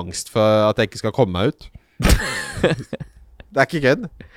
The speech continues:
Speaker 2: At du ikke skal, hvorfor det?
Speaker 1: Nei, jeg, jeg, plutselig så har de glemt å åpne døra, og det er jo så mørkt, og, eh, og det, hvis jeg må, hvis filmen varer så lenge at jeg må på do midt i, så får jeg så, jeg hater å være den som må gå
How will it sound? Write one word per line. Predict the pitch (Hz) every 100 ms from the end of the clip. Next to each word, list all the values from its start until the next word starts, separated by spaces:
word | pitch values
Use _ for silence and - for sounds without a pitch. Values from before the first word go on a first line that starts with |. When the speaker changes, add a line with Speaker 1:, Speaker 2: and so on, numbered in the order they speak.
| - -
Speaker 2:
At | 151
du |
ikke | 185 -
skal, | 190
hvorfor | 170 190
det? | 233
Speaker 1:
Nei, | - 214 247
jeg, | 220 208
jeg, | 196 233 -
plutselig | 214 - 180 185
så |
har | 185
de | 175
glemt | 147 135 127
å | 160 113
åpne | - 143 139 135
døra, | 113 117 110 113 113 113 110 110 113 113
og | 113
det |
er | 98 101
jo |
så | 127
mørkt, | 135 117 127 - _ _ 139
og, | 127 131 - - - - - - 135
eh, | 131 127 131 131 131 139 143
og | 160 131
det, | 131
hvis | 135 156
jeg | 139
må, | 127 -
hvis | 151 135
filmen | - 120 139
varer | 147 110
så | 139
lenge | 110
at | 104
jeg | 123
må | 117
på | 135 127
do | 120 120
midt | 117 - 147
i, | 262
så | 202 -
får | - 117
jeg | -
så, | 123 123 123 123
jeg | 120 117
hater | - 131 104 87 - 175
å | 151
være | 110 104
den | 95
som | 110
må | 113
gå | 107